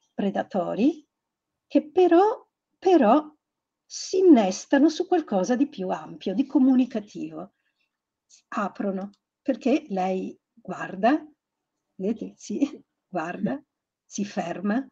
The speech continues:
è Trilli che si ferma, non è che io gli ho detto: "Ferma, resta". Lei che si ferma e Tigre che va avanti. Tigre non è da sola e si vede, no, che non è da sola. Mi guarda, ci sono anch'io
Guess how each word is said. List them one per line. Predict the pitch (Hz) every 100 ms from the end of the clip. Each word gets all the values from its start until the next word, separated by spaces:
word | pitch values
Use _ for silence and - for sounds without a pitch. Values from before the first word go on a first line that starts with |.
| _ _ _ _ _
è | _ -
Trilli | 214 349 269
che | 247
si | - 214
ferma, | 202 180 180 170
non | 170 185
è | 262
che | 277
io | 220 220
gli | 208
ho |
detto: | 196 202 202
"Ferma, | - 202 208 202
resta". | 190 185 196 - 180 - _ - - - _ _
Lei | - 220
che | 240
si | - 247
ferma | - 180 175 196 269 - - _ _ _
e | - 254
Tigre | 208 196 190 202 220
che | -
va | 180 175
avanti. | 165 165 180 - - - - _
Tigre | - 381 240 220
non | 196 208
è | 277
da | 302
sola | - 202 180 185 -
e | -
si | 202 196
vede, | 220 202 185
no, | 214
che | 254 247
non | 196
è | 185
da | 185
sola. | 202 196 - 190 -
Mi | 226
guarda, | 202 196 196 190 196 202 - _ _ _ _ _ _
ci | -
sono | 196 180 170
anch'io | 165 - 185 202 269 - -